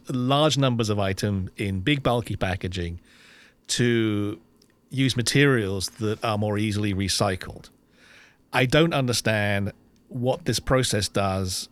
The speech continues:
in terms of you get the magic number, how that might change how you or I would send something out the door. I don't think it's gonna make any difference.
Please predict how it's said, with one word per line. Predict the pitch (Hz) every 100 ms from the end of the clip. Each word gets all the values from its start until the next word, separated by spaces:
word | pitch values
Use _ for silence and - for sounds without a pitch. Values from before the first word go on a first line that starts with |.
| -
in | 113
terms | 104 117 104
of | 107
you | 107
get | 107 139
the | -
magic | 117 107 107
number, | 120 110 98 92
how | 123 107
that | 113 113
might | 113 104
change | - 107 104 98 -
how | 98
you | 98 107
or | 101 95
I | 92
would | 92 92
send | 101 92
something | 107 90 92
out | 92 92
the | 98
door. | 92 85 85 -
I | 98
don't | 101 87
think | 87
it's | -
gonna | 90
make | 90 85
any | 85
difference. | 85 95 - 104 - -